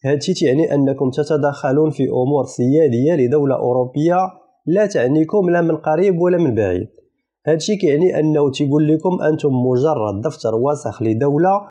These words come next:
"ولا تفقهون أي شيء في العلاقات الدولية الخارجية ولا تحترمون سيادة الدول". وزاد عطاهم للراس فاش قال لهم ألفاريز: "المؤسسات الأوروبية لها نفس توجه موقف إسبانيا من قضية الصحراء".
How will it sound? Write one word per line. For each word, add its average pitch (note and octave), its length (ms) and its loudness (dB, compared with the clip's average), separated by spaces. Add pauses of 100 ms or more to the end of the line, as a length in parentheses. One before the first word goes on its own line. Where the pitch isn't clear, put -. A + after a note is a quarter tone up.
(220)
"ولا D#3+ 280 2
تفقهون D#3 600 0
أي F#3 320 0
شيء A#2+ 280 0
في - 80 -12
العلاقات B2+ 500 -2
الدولية A#2+ 400 0
الخارجية C3 600 0
ولا E3 340 2
تحترمون D3+ 800 -2
سيادة F3 380 -2
الدول". G#2+ 440 0 (640)
وزاد C3+ 400 2
عطاهم D#3 420 0
للراس D#3+ 480 0
فاش C#3+ 180 0
قال C#3 200 2
لهم C#3 220 2 (100)
ألفاريز: D3 640 0
"المؤسسات C3 960 -2
الأوروبية C3+ 760 0
لها G#2+ 240 0
نفس E3 320 -4
توجه B2 540 0
موقف C3+ 440 -2
إسبانيا D#3 500 -2
من E3+ 140 0
قضية D#3 400 -2
الصحراء". A#2 500 -8